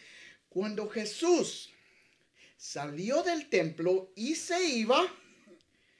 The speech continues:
se acercaron sus discípulos para mostrarle los edificios del templo".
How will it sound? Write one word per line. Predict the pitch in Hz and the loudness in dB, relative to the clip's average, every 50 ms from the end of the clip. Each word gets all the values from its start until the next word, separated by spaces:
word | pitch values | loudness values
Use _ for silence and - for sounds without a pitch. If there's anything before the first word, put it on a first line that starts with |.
| _ _ _ _ _ | _ _ _ _ _
se | - - 190 | -2 0 0
acercaron | 196 190 190 202 185 185 180 - 285 285 311 311 320 294 | 0 2 0 -2 -2 -2 -4 -2 -2 0 0 0 -2 -4
sus | - - 247 220 180 | -6 -6 -6 -6 -4
discípulos | 185 196 175 - 214 214 180 165 190 190 190 208 226 220 | -4 -6 -6 -4 -6 -6 -8 -8 -8 -8 -6 -6 -6 -8
para | - - 175 160 156 151 143 | -6 -4 -4 -4 -4 -4 -6
mostrarle | 139 135 139 - - - _ - 208 226 233 247 247 254 262 269 269 294 349 311 - _ _ _ _ _ _ _ _ _ | -8 -10 -10 -10 -14 -12 _ -2 0 2 2 2 0 -2 0 0 0 0 0 -4 -14 _ _ _ _ _ _ _ _ _
los | _ - 160 160 160 - | _ 2 2 2 2 0
edificios | 165 156 143 139 135 - 240 247 262 240 - 320 269 277 285 285 285 - - - _ _ _ _ _ _ _ _ _ _ _ _ | -2 -2 -2 -8 -6 -4 -2 -2 -2 -4 -6 -8 -8 -6 -6 -6 -8 -10 -16 -20 _ _ _ _ _ _ _ _ _ _ _ _
del | - - 113 113 110 _ _ | -16 -14 -14 -16 -18 _ _
templo". | - 160 165 143 139 - - 90 - - | -12 -10 -10 -12 -16 -18 -18 -20 -20 -20